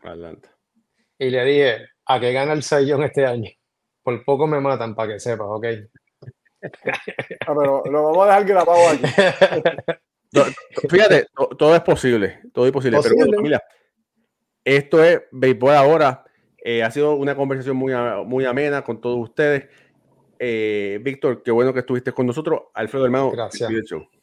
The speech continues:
Speaker 3: Sí, mi hermano. Eh, nada, gracias a todos por estar con nosotros.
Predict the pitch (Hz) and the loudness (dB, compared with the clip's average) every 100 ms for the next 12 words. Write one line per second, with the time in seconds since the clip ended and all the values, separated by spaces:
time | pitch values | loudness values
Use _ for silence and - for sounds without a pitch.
0 | _ _ _ 131 151 143 117 117 120 170 | _ _ _ -8 -8 -8 -10 -12 -12 -12
1 | - 139 139 143 165 127 104 120 131 143 | -8 -6 -4 -4 -4 -4 -8 -8 -8 -2
2 | 180 175 165 175 160 156 160 170 160 160 | 0 0 0 0 -2 -4 -6 -4 -6 -6
3 | 190 196 185 180 | -6 -4 -6 -6